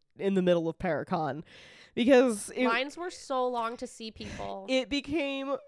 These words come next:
Speaker 1: very apparent, and we actually, funny enough, talked to somebody that was working there. They, like, did not expect the numbers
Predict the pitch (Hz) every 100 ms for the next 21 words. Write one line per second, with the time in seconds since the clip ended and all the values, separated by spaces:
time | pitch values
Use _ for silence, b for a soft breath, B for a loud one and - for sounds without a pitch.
0 | - 214 233 220 220 - 208 190 - 202
1 | 208 214 - 214 202 190 185 175 - 180
2 | 175 196 - 170 156 - 170 180 180 -
3 | 170 160 156 156 b b b 170 190 233
4 | 262 196 208 185 165 165 - 160 - 156
5 | - 165 156 151 139 - -